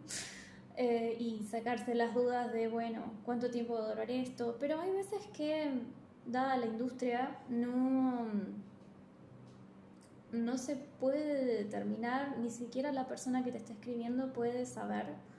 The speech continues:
cuánto tiempo va a durar un trabajo, em,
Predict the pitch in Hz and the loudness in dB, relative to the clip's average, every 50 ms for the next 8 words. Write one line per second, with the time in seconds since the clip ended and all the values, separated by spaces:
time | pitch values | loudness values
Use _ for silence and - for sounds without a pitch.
0 | - - - - - 240 240 240 233 226 233 233 226 220 214 208 202 202 202 - | -20 -20 -20 -2 2 2 4 4 2 2 0 0 -2 -2 -2 -2 -2 -2 -2 -2
1 | - - - - - - - - - - - - - - 131 139 147 - - - | -2 -2 -4 -4 -4 -6 -6 -4 -6 -6 -6 -6 -6 -4 -4 -4 -4 -6 -10 -14
2 | - - - - - - - - - - - - - - - - 233 233 220 214 | -18 -20 -20 -20 -20 -18 -18 -18 -18 -20 -20 -20 -20 -20 -10 -6 -4 -2 -2 -2
3 | 220 220 220 226 220 214 214 214 214 | -2 -4 -4 -4 -4 -4 -4 -6 -6